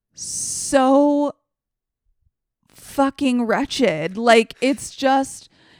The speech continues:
it's so sad and beautiful, and, um,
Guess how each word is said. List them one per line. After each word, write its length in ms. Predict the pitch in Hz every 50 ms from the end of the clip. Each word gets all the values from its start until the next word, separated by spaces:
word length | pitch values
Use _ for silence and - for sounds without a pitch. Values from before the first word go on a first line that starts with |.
| _ _ _ -
it's 180 | 254 247 -
so 380 | - - - 285 262 262 285 269
sad 720 | - - - 247 240 240 240 240 247 240 240 240 240 - -
and 220 | 214 214 220 214
beautiful, 880 | 202 208 214 220 226 233 226 - - 240 226 220 214 208 202 202 - - -
and, 520 | - 202 196 196 196 196 196 196 190 - - _ _ _ _ _ _ _ _ _ _ _ _ _ _ _ _ _ _ _ _ _ -
um, 800 | 202 196 196 202 190 185 190 185 185 180 175 180 180 - -